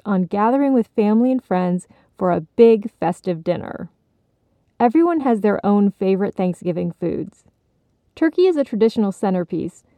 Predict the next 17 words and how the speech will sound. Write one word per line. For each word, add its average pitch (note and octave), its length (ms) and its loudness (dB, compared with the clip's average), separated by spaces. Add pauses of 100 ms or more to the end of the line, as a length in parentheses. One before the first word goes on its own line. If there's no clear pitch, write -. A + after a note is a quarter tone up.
(220)
though C#4 100 2
my C#4+ 180 2
casual F4 580 -2
poll A#3+ 380 2
has A3+ 180 -2
shown C4 260 0
that C4 80 0
a C4+ 80 0
lot D4+ 320 0
of F#4+ 100 -4
people C#4+ 440 0
I G3+ 180 0
know C#4 380 0 (360)
don't B3+ 300 0
actually G#3 420 -4
like E3 280 -4
turkey. - 540 -8